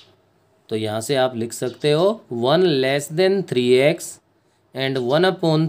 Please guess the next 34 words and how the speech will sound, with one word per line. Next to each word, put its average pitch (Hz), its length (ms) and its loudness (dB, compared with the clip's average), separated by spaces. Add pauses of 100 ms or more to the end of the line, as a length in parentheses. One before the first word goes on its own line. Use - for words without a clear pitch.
three 139 220 0
less 123 400 2
than 123 220 -2
x, 156 400 0 (220)
जिसको 123 360 -4
क्या 127 200 2
कह 139 160 0
सकता 143 320 -4
हूँ 131 120 0
मैं 135 140 -4
यहाँ 127 140 -2
से, 180 300 -2 (460)
x 160 360 -2 (180)
greater 147 420 2
than 196 240 6
one 156 220 4
upon 131 440 0
three 113 180 -2
हो 101 100 -4
जाएगा, 92 440 -10 (1120)
और 120 200 -4
x 151 280 -2
greater 143 420 -2
than 185 200 0
one 151 200 2
upon 139 320 -2
three 127 180 0
है 123 80 2
तो 131 80 0
इसका 131 280 -2
सॉल्यूशन 123 500 -4
क्या 120 160 -2
हो 113 140 -2
गया, 131 200 4